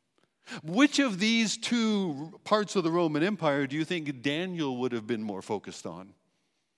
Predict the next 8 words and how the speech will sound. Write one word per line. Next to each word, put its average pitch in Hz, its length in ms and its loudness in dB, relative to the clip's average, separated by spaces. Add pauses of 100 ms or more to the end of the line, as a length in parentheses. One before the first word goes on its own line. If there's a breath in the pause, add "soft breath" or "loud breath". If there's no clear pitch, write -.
(640 soft breath)
The 113 180 -4 (100)
East, 190 500 -4 (180 loud breath)
because 135 260 -2
that's 135 360 -2
the 160 120 -4
one 127 300 -4
that 127 160 -4
concerned 123 720 -6